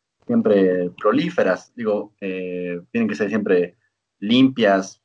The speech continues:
para que, para que la, para que el virus no pueda reproducirse. Además que recordemos que en estas, en este, en este, en esta región, lo que justamente se está luchando y es uno de los principales problemas, es que no hay, no hay suficientes pruebas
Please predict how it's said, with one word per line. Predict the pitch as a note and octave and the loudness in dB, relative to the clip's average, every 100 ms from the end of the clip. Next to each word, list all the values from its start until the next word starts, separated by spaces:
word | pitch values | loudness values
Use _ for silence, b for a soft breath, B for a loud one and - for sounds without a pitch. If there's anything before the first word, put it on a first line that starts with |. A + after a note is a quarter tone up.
| - | -4
para | E2+ F#2 | -4 -4
que, | F#2+ D#2+ | -6 -6
para | G2 F2 | -4 -4
que | G2 | -4
la, | F2 E2 E2 | -4 -4 -4
para | F2+ F2 | -4 -4
que | F#2 F2+ F2 F2 | -2 -4 -4 -4
el | F2+ F2+ F2+ F#2+ | -6 -6 -6 -2
virus | A2 G#2+ | 0 2
no | G2+ G#2 G2+ F#2+ | 2 2 4 2
pueda | G2 F#2+ | 2 0
reproducirse. | F#2 G2 A#2+ C#3+ | 0 -2 0 2
Además | G2+ F#2+ G#2 G#2+ | 2 0 -2 0
que | G2 | -2
recordemos | F#2+ G2+ A2 A#2 G#2 | 0 0 0 0 0
que | G#2 | 0
en | A2 | 0
estas, | A#2 G#2+ G2+ | 0 -2 -6
en | A2 G#2 | -8 -8
este, | G#2+ G#2 F#2+ - b b _ - | -6 -4 -4 -6 b b _ -8
en | G#2+ | -8
este, | A2 A2 G#2 - | -2 -2 -2 -4
en | A#2 | -6
esta | A2+ - | -2 -2
región, | G#2 G2 A#2 G#2+ A#2 | -2 -2 -2 0 0
lo | G#2 | -4
que | G2 | -6
justamente | G2 C3 A#2 G#2+ G#2 | -6 -2 -2 -2 -4
se | G2 | -6
está | F#2+ G2+ | -6 -6
luchando | G2+ G#2 G2+ G2+ | -4 -2 0 0
y | |
es | F#2+ G#2 | -2 -4
uno | G2 F#2 F#2 | -4 -2 -4
de | F2+ | -8
los | - | -8
principales | F#2+ G2 G2 | -8 -2 -2
problemas, | F#2+ G2 F#2 F#2+ F#2 A2 C3 G2+ - _ _ _ _ _ - | -2 -4 0 0 0 -2 -6 -14 -20 _ _ _ _ _ -8
es | G#3 - | -8 -4
que | G#2+ | -2
no | G2+ - | 2 2
hay, | - G#2+ G#2 - G#2+ G2+ - | 0 -4 -10 -10 -10 -10 -2
no | A2 A#2 | 2 2
hay | A2 G2+ G2 F#2+ F#2+ | 2 0 0 0 0
suficientes | - - A2 G#2 - | -4 -4 -2 -2 -6
pruebas | - D3 C3 F2 - | 0 2 4 2 -4